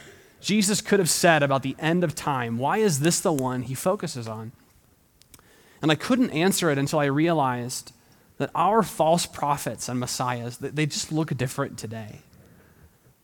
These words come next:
They don't necessarily promise liberation or spiritual revival like they did two thousand years ago in the, in the Jewish culture. Now, today, it seems generally they promise things like ease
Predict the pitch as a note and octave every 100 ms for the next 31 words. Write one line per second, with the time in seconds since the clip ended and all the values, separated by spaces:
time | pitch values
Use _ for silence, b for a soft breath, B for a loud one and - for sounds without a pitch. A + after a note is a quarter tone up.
0 | _ - F3+ G3+ A3+ G#3 F#3 F#3 F3 F#3
1 | F3+ - D#3+ E3 C#3 D3 E3 D#3 D3 C#3+
2 | E3+ C#3+ - D3+ D3+ D#3+ E3 D3 C3 C3+
3 | C3+ C#3 C3 B2 C3+ B2+ C3 B2 C#3+ C#3
4 | C3 B2+ B2+ B2+ B2 B2 B2+ B2 C#3+ C3
5 | A#2+ C3+ C3 - C3 B2+ - B2 B B
6 | B B B B D3+ F3+ G#3 F3 D#3+ E3
7 | F3 F3+ D#3+ - G3 G3 F#3 C#3 D3 -
8 | B B B C3+ E3 G3 G3 F3 E3 D3
9 | C3+ - E3 E3+ E3 - D#3 D3 C3 B2+
10 | B2 D3 C#3 B2 A2 - -